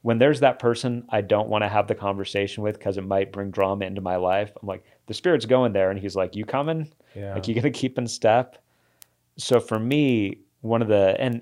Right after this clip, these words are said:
Speaker 1: and I'll, I have kind of a routine with those walks and in ways that I pray in particular for my family
Speaker 2: Mm.
Speaker 1: and in ways like, I'll often, I did this this morning, I prayed through as far as I could tell every element of the day.
Speaker 2: Yeah.
Speaker 1: You know, where I was sort of like, you know,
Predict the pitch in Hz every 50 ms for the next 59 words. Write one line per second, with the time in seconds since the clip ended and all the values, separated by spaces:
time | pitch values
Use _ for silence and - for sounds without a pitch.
0 | - - 131 123 120 117 123 - 127 127 135 135 123 127 - 120 117 110 117 113
1 | 113 107 107 - - 101 104 104 101 110 107 104 101 90 90 92 95 98 101 101
2 | - 104 95 92 - - 107 98 98 98 98 98 98 101 98 95 - - 98 95
3 | 95 90 - - - - 110 107 - 107 98 95 - - 107 101 95 98 98 -
4 | - 92 92 92 92 92 95 95 92 92 92 95 98 101 101 104 107 - _ _
5 | _ - - 107 107 104 98 98 98 101 98 101 101 101 101 - 92 95 95 -
6 | - - 107 110 101 98 104 127 - - 95 95 92 95 107 101 98 104 - -
7 | - - - 104 101 101 98 90 90 95 - - - - 110 107 110 110 107 -
8 | 107 104 101 98 95 98 95 95 95 _ _ _ _ _ _ _ _ _ _ _
9 | _ _ _ _ _ _ _ - - 113 - - - 135 131 131 135 120 123 113
10 | 107 - 107 - - 110 107 101 98 - - 113 101 98 101 95 90 95 98 98
11 | 98 95 95 95 92 - - 98 92 - 87 - - - - _ _ _ - 110
12 | 104 98 95 95 98 110 98 95 92 95 92 101 104 101 98 98 95 - - 98
13 | 90 85 - - - - - _ _ - 117 104 92 98 - - -